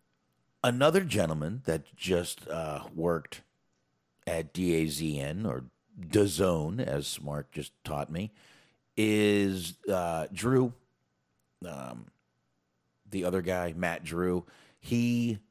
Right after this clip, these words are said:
will oversee the growth of W W E's brand and business outside of the United States. He most recently did work, like I said, for D A Z N. So they got two guys over from that to D A Z N. Uh, must be a reason people are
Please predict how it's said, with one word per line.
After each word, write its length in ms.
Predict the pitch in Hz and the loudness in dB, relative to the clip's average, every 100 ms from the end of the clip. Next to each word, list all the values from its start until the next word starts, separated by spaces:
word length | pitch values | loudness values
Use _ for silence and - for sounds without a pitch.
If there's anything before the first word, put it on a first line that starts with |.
| _ _ _ - | _ _ _ 0
will 200 | 107 107 | 2 2
oversee 380 | 110 107 - 123 | 2 0 0 0
the 100 | 101 | 0
growth 720 | 87 90 107 147 165 - - _ _ _ | -2 2 6 6 4 -4 -14 _ _ _
of 180 | - 110 | 0 2
W 220 | 117 110 | 4 4
W 300 | 110 104 101 | 4 4 4
E's 120 | 98 87 | 2 0
brand 420 | 87 90 87 82 | 0 0 0 -2
and 120 | 73 | -2
business 320 | 85 78 80 - | -2 -2 -4 2
outside 500 | 147 170 - 87 80 | 2 2 0 0 -2
of 100 | 71 | -4
the 60 | |
United 380 | 71 71 65 67 | -6 -6 -6 -8
States. 340 | - 78 76 - | -4 -4 -2 -4
He 60 | |
most 280 | 76 78 - | -2 -2 -2
recently 440 | 76 71 71 73 | -4 -4 -8 -10
did 240 | 69 76 67 | -6 -6 -4
work, 300 | 67 69 76 | -4 -6 -4
like 180 | 73 67 | -4 -4
I 80 | |
said, 280 | - 78 78 | -4 -4 -4
for 80 | - | -6
D 280 | 69 78 73 | -6 -2 0
A 140 | 73 | 0
Z 300 | 67 71 71 | -2 -6 -4
N. 160 | 82 85 | -6 -6
So 80 | - | -6
they 120 | 76 | -4
got 220 | 73 - | -4 -6
two 220 | - 190 | -2 0
guys 460 | 190 - - - - - - - - | 0 -2 -4 -12 -18 -20 -20 -20 -4
over 200 | - 92 | 0 2
from 160 | 80 82 | 0 -2
that 200 | 78 76 | -2 0
to 140 | 85 78 | -2 -2
D 400 | 65 82 80 78 | -2 -2 0 0
A 40 | |
Z 300 | 67 73 76 | -2 -4 -2
N. 220 | 85 85 - - _ - - | -2 -4 -8 -20 _ -16 -10
Uh, 360 | - - 53 - - _ 185 - - - - - | -8 -8 -10 -14 -20 _ -20 -20 -20 -20 -20 -10
must 200 | - - | -8 -6
be 120 | 98 92 | 0 2
a 60 | |
reason 360 | 82 85 71 71 | 4 2 2 0
people 280 | 78 67 73 | 0 2 2
are 160 | 67 | 0